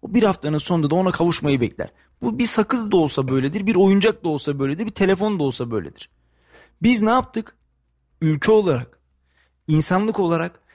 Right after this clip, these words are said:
yeni neslin elinden hayal dünyasını çaldık. O çocuk onun hayalini kuramıyor artık.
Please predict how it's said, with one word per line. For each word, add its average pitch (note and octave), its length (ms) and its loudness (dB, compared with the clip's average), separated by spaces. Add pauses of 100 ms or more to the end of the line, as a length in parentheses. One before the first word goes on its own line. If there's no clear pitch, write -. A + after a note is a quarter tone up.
(120)
yeni F3 400 4
neslin E3+ 440 0 (120)
elinden G3+ 520 2
hayal G3 540 -2
dünyasını G3 540 -2
çaldık. A#2 460 -6 (600)
O A#3+ 120 2
çocuk G3 380 0 (100)
onun A3 320 2
hayalini G#3 600 0
kuramıyor G3+ 460 -2
artık. - 420 -8